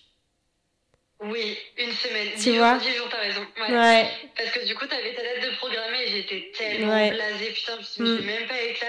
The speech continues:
Speaker 1: pour la naissance de ma
Speaker 2: Ouais.
Speaker 1: deuxième nièce, quoi. »
Speaker 2: Ouais, c'est un peu l'avantage
Speaker 1: Ouais,
Speaker 2: des césariennes
Speaker 1: c'était, euh,
Speaker 2: programmées. <laughs> Voilà.
Speaker 1: C'était, ouais, c'est, ouais, ouais,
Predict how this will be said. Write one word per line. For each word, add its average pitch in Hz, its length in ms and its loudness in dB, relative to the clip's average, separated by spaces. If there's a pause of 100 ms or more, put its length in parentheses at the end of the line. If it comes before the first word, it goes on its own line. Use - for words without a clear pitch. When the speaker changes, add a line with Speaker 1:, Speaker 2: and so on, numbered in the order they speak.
(100)
Speaker 1:
pour 240 80 -6
la 214 80 -4
naissance 208 300 -10
de 202 80 -8
ma 220 100 -2
Speaker 2:
Ouais. 196 180 -2
Speaker 1:
deuxième 202 320 -6
nièce, 185 300 -8
quoi. » - 320 -12
Speaker 2:
Ouais, 220 300 0 (180)
c'est 240 100 -2
un 233 80 6
peu 254 120 4
l'avantage 240 480 6
Speaker 1:
Ouais, 220 80 0
Speaker 2:
des 240 60 4
césariennes 240 480 4
Speaker 1:
c'était, 247 120 2
euh, 247 40 6
Speaker 2:
programmées. 226 480 8
<laughs> - 380 -4 (680)
Voilà. 220 240 4
Speaker 1:
C'était, 208 100 0
ouais, 208 200 -2
c'est, 226 120 -4
ouais, 233 60 -4
ouais, 240 600 -2